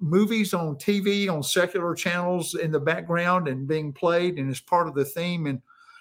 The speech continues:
the idea that we would look for those opportunities to speak hope into the lives of people during this season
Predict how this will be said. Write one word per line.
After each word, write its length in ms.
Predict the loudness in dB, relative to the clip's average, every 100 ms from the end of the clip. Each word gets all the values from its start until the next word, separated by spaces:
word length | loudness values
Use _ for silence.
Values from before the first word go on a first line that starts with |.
| _ _ _ _ _ _ _ _ _ _ 0
the 140 | 4
idea 300 | 6 4 2
that 220 | 2 2
we 140 | 2 2
would 220 | 2 0
look 720 | 0 2 4 4 2 -2 -20 _ _ _ _ _ _ _ _ _
for 140 | -4 0
those 380 | 4 4 4 2
opportunities 840 | 0 0 -4 -2 0 0 -2 -4
to 120 | -6
speak 420 | -6 -2 -2 -2 0
hope 300 | 2 2 -2
into 160 | -4
the 100 | -2
lives 400 | 0 2 0 -4
of 160 | -8 -4
people 340 | -4 0 -2
during 300 | 0 -2 0
this 260 | -2 -2 -2
season 540 | -2 -2 -2 -4 -6